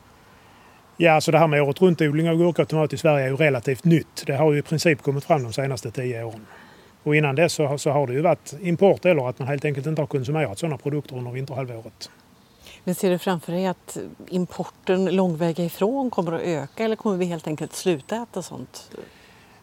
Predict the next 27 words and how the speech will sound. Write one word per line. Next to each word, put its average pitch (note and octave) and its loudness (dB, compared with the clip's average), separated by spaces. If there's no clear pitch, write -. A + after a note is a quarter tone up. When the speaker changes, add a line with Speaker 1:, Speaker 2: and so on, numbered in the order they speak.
Speaker 1:
Ja, E3+ 4
på D3+ -2
kort D3+ 0
sikt G3+ 2
så D#3+ -2
är D#3 2
det, D#3 -2
är D#3 -2
det D#3+ -2
ju D3+ -2
säkert C#3+ -2
så D3+ -4
att B2 -6
importen B2 -6
kommer A#2+ -10
att C3 -8
öka, C3 -12
ja. A2+ -20
I E3 6
den D#3 4
mån D3+ 2
det D3 0
finns D#3 -2
någonting D3 -2
att C#3+ -2
importera. C3+ -4
Speaker 2:
Mm. G#3 0